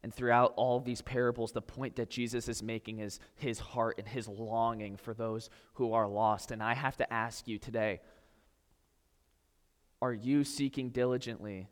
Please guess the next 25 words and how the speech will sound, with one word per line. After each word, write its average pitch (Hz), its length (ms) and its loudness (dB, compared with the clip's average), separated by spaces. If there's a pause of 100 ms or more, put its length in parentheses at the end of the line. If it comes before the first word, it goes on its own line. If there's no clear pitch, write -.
for - 180 -8
the 107 80 -2
lost 110 480 2
within 113 260 -8
your 104 140 -6
space? - 600 -8 (1200)
What 131 160 2
does 151 180 -2
your 131 180 -2
space - 680 0 (480)
look 127 220 0
like? 85 360 -2 (1080)
Is 123 100 -2
it 123 80 2
your 123 120 -2
household? 120 640 -4 (1300)
Is 120 160 -4
it 117 220 0
your 110 100 -4
school? 117 640 -2 (1300)
Is 120 120 -4
it - 80 -2
your 120 120 -2
job? 104 540 0 (1400)
<laughs> - 80 -2